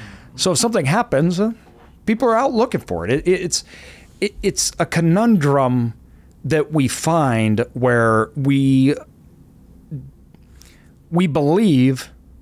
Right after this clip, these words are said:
right, in the things that are currently happening, that they will continue on exactly like they're happening. If times are good,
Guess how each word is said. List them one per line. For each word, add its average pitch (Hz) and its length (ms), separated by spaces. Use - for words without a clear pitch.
right, 117 460
in 147 100
the 139 80
things 156 420
that 143 120
are 131 80
currently 156 480
happening, 98 640
that 139 200
they 147 120
will 143 280
continue 135 480
on 123 180
exactly 110 400
like 95 160
they're 90 100
happening. - 380
If - 140
times 131 240
are 104 60
good, 143 340